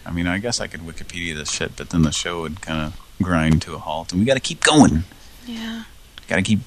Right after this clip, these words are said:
Speaker 1: pushing it forward. Gotta, gotta keep doing the show.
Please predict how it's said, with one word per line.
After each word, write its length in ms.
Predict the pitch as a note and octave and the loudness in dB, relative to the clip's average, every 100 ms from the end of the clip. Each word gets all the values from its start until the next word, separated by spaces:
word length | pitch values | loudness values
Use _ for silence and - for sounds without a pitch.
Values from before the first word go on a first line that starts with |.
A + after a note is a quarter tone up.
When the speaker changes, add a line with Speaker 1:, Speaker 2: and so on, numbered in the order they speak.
| - - - | -8 -14 0
Speaker 1:
pushing 320 | C3 A#2 B2 | 4 8 10
it 100 | G#2 | 8
forward. 580 | - - F2+ D2+ C#2+ B1+ - - - - - - - - - - | 6 2 2 2 -2 -6 -14 -18 -20 -20 -20 -20 -20 -20 -16 -10
Gotta, 240 | - - - - - | -6 -6 -6 -16 -16
gotta 160 | - E2+ | -10 -8
keep 260 | - G2+ | -6 -6
doing 240 | - F#2 E2 | 4 8 8
the 60 | |
show. 400 | D#2 - D2 A#1 | 8 4 2 -4